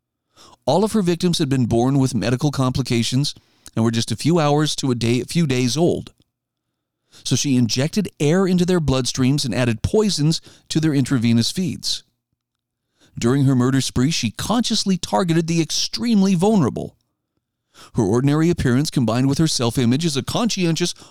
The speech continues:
hardworking, knowledgeable nurse, provides another stark reminder of the prevalence in this world of what Hannah Arendt called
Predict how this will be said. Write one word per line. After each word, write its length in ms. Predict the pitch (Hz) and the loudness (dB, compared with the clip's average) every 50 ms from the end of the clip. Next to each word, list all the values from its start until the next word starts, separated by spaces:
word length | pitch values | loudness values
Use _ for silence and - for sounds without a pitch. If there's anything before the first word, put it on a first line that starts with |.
| _ - | _ -4
hardworking, 680 | - 127 151 202 185 165 160 170 160 - 180 190 202 - _ _ _ | -2 0 0 2 2 2 0 0 0 0 0 0 0 -2 _ _ _
knowledgeable 500 | - 101 107 123 143 156 165 175 180 202 | -2 0 0 2 2 0 0 -2 0 2
nurse, 440 | 208 185 151 92 82 110 - - - - _ _ - _ _ _ _ _ - - - - | 2 2 2 2 0 -2 -2 -4 -6 -10 _ _ -20 _ _ _ _ _ -20 -20 -10 -6
provides 380 | - 151 135 147 170 175 160 147 | -4 -2 0 0 0 0 0 0
another 240 | 156 165 160 156 147 | -2 0 0 0 0
stark 500 | - - - - - 170 202 220 208 - | -2 -2 -4 -2 0 0 0 0 0 0
reminder 480 | 226 202 180 156 143 139 143 151 160 | 2 2 2 2 2 0 0 0 0
of 80 | 156 143 | 0 0
the 100 | 135 131 | -2 -2
prevalence 520 | - - - 147 156 175 180 180 170 - | -2 -2 -2 -2 0 0 0 0 -2 -2
in 100 | 175 175 | 0 0
this 180 | 175 180 175 - | 0 0 0 -2
world 300 | - 107 95 95 107 127 | -2 -2 0 0 0 0
of 100 | 120 - | 0 0
what 180 | 123 123 113 - - - - - - | -2 -2 -2 -4 -10 -20 -20 -10 -6
Hannah 300 | - 131 147 175 - - - | -4 -2 -2 -2 -4 -2 -2
Arendt 380 | 165 160 143 131 143 165 - | 0 0 0 0 -2 -4 -6
called 340 | - - 123 120 127 131 | -4 0 0 2 2 0